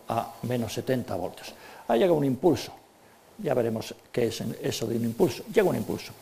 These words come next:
Como consecuencia de ese impulso se abren los canales de sodio, y al abrirse los canales de sodio van entrando iones sodio al interior, va disminuyendo la carga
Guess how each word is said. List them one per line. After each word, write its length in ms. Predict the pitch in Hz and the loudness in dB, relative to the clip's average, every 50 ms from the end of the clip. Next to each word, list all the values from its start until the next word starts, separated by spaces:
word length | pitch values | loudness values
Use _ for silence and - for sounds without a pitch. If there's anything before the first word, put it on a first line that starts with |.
| - - - - - - - - - - - - - - - - - - - - - - - - | -18 -16 -16 -16 -16 -16 -16 -16 -16 -16 -14 -14 -14 -14 -14 -14 -14 -14 -14 -14 -14 -14 -6 0
Como 220 | - 160 156 156 - | 4 4 4 4 4
consecuencia 480 | 160 147 - 160 - 190 170 - 175 | 2 2 2 4 4 4 6 6 6
de 60 | 160 | 4
ese 100 | - 156 | 4 2
impulso 320 | 147 143 208 214 - 165 135 | 0 0 -2 -2 -2 -2 -2
se 160 | - - 180 | 4 8 8
abren 320 | 170 - 135 127 117 110 - - - - - - - - - - | 8 8 6 2 0 -2 -6 -12 -18 -20 -20 -20 -20 -12 -2 2
los 200 | 131 139 127 - | 2 2 2 4
canales 600 | - 139 139 147 147 143 131 127 120 - - - - | 4 4 8 8 8 8 8 6 2 -2 -4 -8 -8
de 340 | - 117 117 120 117 123 - | -4 -2 0 2 2 0 -2
sodio, 640 | - - - 185 196 196 214 220 240 233 - - - - - - - - | -2 4 6 8 8 8 6 4 2 0 -2 -10 -18 -20 -20 -18 -6 0
y 80 | 127 131 | 2 4
al 100 | 127 127 | 4 4
abrirse 280 | 123 120 113 - 131 | 4 2 0 0 0
los 140 | 135 135 - | 0 0 2
canales 280 | - 143 147 151 151 151 | 2 4 6 4 4 4
de 40 | |
sodio 200 | - 170 180 180 | 4 2 2 4
van 140 | 156 139 127 | 2 2 2
entrando 380 | 127 120 - 147 160 160 139 127 | 0 2 4 4 4 6 4 2
iones 280 | 110 127 123 131 - | 2 2 0 0 0
sodio 220 | - 165 165 156 131 | 2 4 4 4 4
al 80 | 120 | 2
interior, 480 | 143 156 147 190 175 175 170 160 165 - - - - - - - - 135 | 0 2 2 4 6 6 6 4 2 0 -8 -14 -20 -20 -16 -8 4 8
va 240 | 147 165 165 165 - - | 10 10 10 10 6 0
disminuyendo 1000 | - 143 123 151 131 - - 143 135 139 139 160 196 185 165 170 185 - - - - - | -2 0 2 2 2 2 0 0 0 4 6 8 8 8 6 4 2 0 -2 -6 -2 2
la 260 | 135 135 131 127 - | 4 6 6 6 8
carga 500 | 160 165 165 151 131 120 123 113 - | 10 10 10 10 8 6 4 2 2